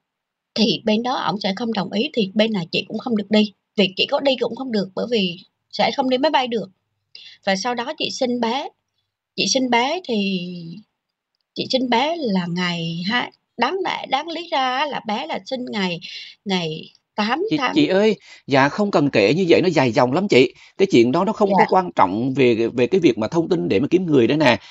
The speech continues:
Speaker 1: Dạ,
Speaker 2: Là
Speaker 1: dạ,
Speaker 2: cho, cho em
Speaker 1: dạ.
Speaker 2: hỏi có nghĩa là giữa anh với chị có c-, đăng ký kết hôn với nhau không?
Speaker 1: Chị không có đăng ký kết hôn, nhưng mà để chị kể tiếp cho Tuấn Vĩ nghe. Và sau đó là khi mà bé sáu tháng á, thì anh Nghĩa có quay về. Anh Nghĩa có quay về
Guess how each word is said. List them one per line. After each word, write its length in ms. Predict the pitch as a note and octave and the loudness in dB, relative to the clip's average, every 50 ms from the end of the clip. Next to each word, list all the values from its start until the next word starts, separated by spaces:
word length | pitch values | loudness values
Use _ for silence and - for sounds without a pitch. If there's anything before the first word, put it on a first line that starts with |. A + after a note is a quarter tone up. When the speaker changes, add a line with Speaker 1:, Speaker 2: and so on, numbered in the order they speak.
| - | -2
Speaker 1:
Dạ, 140 | G3+ G3 E3 - | 0 0 2 4
Speaker 2:
Là 80 | C3 | 2
Speaker 1:
dạ, 60 | A#2 - | 2 2
Speaker 2:
cho, 80 | D3+ - - | 2 0 2
cho 80 | F3 | 2
em 100 | E3+ F3 | 2 2
Speaker 1:
dạ. 40 | E3+ | 4
Speaker 2:
hỏi 180 | C3+ G#2+ G#2 A2+ | 4 4 4 6
có 140 | - F#3+ G3 | 6 4 6
nghĩa 200 | F3 B2+ G2+ C#3 | 6 6 6 6
là 100 | E3 D#3+ | 6 4
giữa 320 | C3 G#2+ A2+ G2+ G#2 A2+ | 2 2 4 4 4 6
anh 340 | G#2+ B2+ D#3 E3+ E3+ D#3 C#3+ | 4 4 2 2 -2 -2 0
với 100 | F3 F#3 | 0 2
chị 180 | - B2 G2 | 4 4 2
có 140 | G3+ - F#3 | 4 2 0
c-, 140 | G3 - - - | 0 0 0 2
đăng 140 | - E3+ D#3+ | 2 2 2
ký 100 | F3+ E3+ | 2 0
kết 120 | G3+ G3 | -2 -2
hôn 160 | F#3 E3+ E3 | -2 -2 -2
với 80 | F3+ F#3 | -2 -2
nhau 160 | F3 E3 D#3+ | -2 -2 -2
không? 220 | D3+ F3 E3 D3+ A#2 - _ _ _ _ _ _ _ _ _ _ _ _ _ _ _ _ _ _ _ _ _ _ | 0 2 0 0 0 -4 _ _ _ _ _ _ _ _ _ _ _ _ _ _ _ _ _ _ _ _ _ _
Speaker 1:
Chị 140 | A3+ G3+ - | -2 -2 -2
không 200 | - C4 B3+ B3 | -2 -8 -8 -6
có 100 | C#4 C#4+ | -4 -4
đăng 160 | D4+ D4+ B3+ | -4 -4 -6
ký 120 | A#3 C#4 C#4+ | -8 -10 -10
kết 100 | F#4 F4 - | -8 -10 -6
hôn, 260 | - C#4+ C4+ C4 C4 A#3+ - - | -2 0 2 2 2 0 -4 -4
nhưng 300 | A#3+ B3+ B3+ B3+ B3 B3 | -2 -2 -2 -2 -2 -2
mà 320 | A3+ G3+ F#3+ F3 E3 - - | -2 -2 -2 -2 -4 -4 -6
để 120 | G3+ A3 - | -6 -6 -6
chị 120 | - - - | -10 -12 -8
kể 140 | - - - - | -6 -6 -6 -4
tiếp 140 | - F#4 F#4+ F#4+ | -4 -4 -4 -2
cho 80 | - C4 C4+ | -4 -4 -2
Tuấn 120 | - C#4+ D#4 D4+ | -2 -2 0 0
Vĩ 60 | - - | 0 0
nghe. 240 | C4+ C#4+ C4 A#3+ A#3 - - - - - - _ | 0 0 0 0 -2 -8 -16 -20 -20 -20 -16 _
Và 120 | - G#3 F#3+ G3 | 0 0 0 2
sau 140 | A3+ B3 A#3+ | 2 2 4
đó 400 | A3+ A3 G#3+ A3 A#3 C4 D#4 E4+ D#4+ | 4 4 4 2 2 2 0 -2 0
là 340 | C#4+ G#3 F#3 F3 E3+ E3 E3 D#3+ D#3+ - _ _ _ _ _ - | 0 0 0 0 0 0 -2 -4 -6 -8 _ _ _ _ _ -2
khi 120 | - D4 C#4 | 0 0 2
mà 120 | B3 G3 | 2 0
bé 240 | G3 G#3 G#3+ C#4 D#4 | 0 0 -2 -2 -2
sáu 240 | D4+ D4 - D4 E4 E4 | 0 0 -2 -2 -2 -4
tháng 240 | C#4 C#4 C4+ D4+ F4 | -4 -2 -2 0 0
á, 140 | G#4 G#4+ G#4+ - _ _ _ _ _ _ _ _ _ _ _ - | 0 0 -2 -6 _ _ _ _ _ _ _ _ _ _ _ -6
thì 220 | - F#3+ F3+ E3 | -4 -4 -4 -2
anh 240 | - - G#3+ A#3+ A#3 | -4 -4 -4 -2 -2
Nghĩa 160 | G3+ E3 - A3+ | 0 0 0 0
có 100 | D4 D4 | -2 -2
quay 240 | D4 - A3+ A3+ A3 A3 | 0 0 0 0 0 0
về. 340 | G3+ F3 E3+ E3 E3 E3 E3 D#3 - _ _ _ _ _ _ _ _ _ _ _ _ _ _ _ | 0 0 0 -2 -4 -8 -12 -14 -16 _ _ _ _ _ _ _ _ _ _ _ _ _ _ _
Anh 120 | - B3+ B3 | -4 -4 -2
Nghĩa 180 | B3+ A3 - G3 | -2 -2 -2 0
có 120 | D4+ D#4 D4 | 0 0 0
quay 200 | C#4 B3 A#3+ A3+ | 0 -4 -4 -2
về 300 | A3+ G#3 F#3+ F3 D#3+ | 0 0 0 0 -4